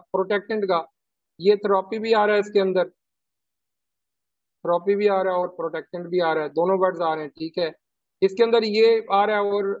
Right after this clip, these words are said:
टेम्पोरल हीलिंग यहाँ पर आ गया, ये भी आ रहा है और ये भी आ रहा है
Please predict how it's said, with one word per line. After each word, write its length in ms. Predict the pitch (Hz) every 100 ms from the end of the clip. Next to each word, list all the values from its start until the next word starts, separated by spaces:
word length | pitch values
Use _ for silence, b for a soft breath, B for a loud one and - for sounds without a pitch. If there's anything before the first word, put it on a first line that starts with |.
| _ _ _ 175
टेम्पोरल 420 | 170 165 165 151
हीलिंग 260 | 151 151 147 _ _ _ _ _ _ _ _ _ _ _ _ _ _ -
यहाँ 180 | 147 156
पर 140 | 170
आ 100 | 156 147
गया, 300 | 147 143 - _ _ _ _ _ _ _ _ _ _ _ _ _ _ _ _ _ _ _ _ _ _ _ _ _ _ _ _ _ 139
ये 180 | 156
भी 160 | 170 190
आ 140 | 175
रहा 120 | 170 165
है 140 | 165 _ _ -
और 80 | 143
ये 200 | 139 160
भी 140 | 165 180
आ 120 | 160
रहा 120 | 160
है 120 | 151